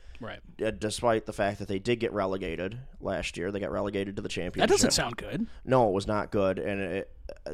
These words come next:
Speaker 2: th-, there's, we can talk about, um, in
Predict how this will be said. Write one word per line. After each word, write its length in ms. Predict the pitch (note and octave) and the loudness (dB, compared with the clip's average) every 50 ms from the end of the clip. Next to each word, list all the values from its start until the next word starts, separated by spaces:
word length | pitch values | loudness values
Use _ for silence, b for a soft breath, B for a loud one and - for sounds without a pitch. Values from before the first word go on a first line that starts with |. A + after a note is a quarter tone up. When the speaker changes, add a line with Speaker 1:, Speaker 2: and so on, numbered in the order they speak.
| F#2 F#2+ G#2+ | -8 -8 -6
Speaker 2:
th-, 120 | A2 - - | -6 -6 -4
there's, 400 | A2+ A#2 A2 G#2+ - - - - - - - - - - A2+ - - - - - - - - | -2 0 0 0 0 0 0 0 -2 -4 -6 -8 -10 -14 -14 -14 -16 -18 -18 -18 -12 -4 -2
we 140 | B2 B2 | 0 0
can 200 | A#2 B2 G#2+ G2 | 0 0 -4 -6
talk 360 | - - - B2 A#2+ A#2 A2+ - | -6 -6 0 2 2 2 2 0
about, 600 | G#2+ F#2 G2+ G2+ G2 G2 G2+ - - - - - - - | -2 -2 -2 -2 0 -2 -2 -4 -6 -10 -12 -10 -6 -4
um, 460 | F#2+ F#2+ F#2+ F#2+ F#2+ F#2 F#2+ F#2 - - b b b b b b b b b b b - - - | -4 -4 -4 -4 -6 -8 -10 -12 -12 -14 b b b b b b b b b b b -20 -12 -8
in 140 | G#2+ G#2 | -6 -4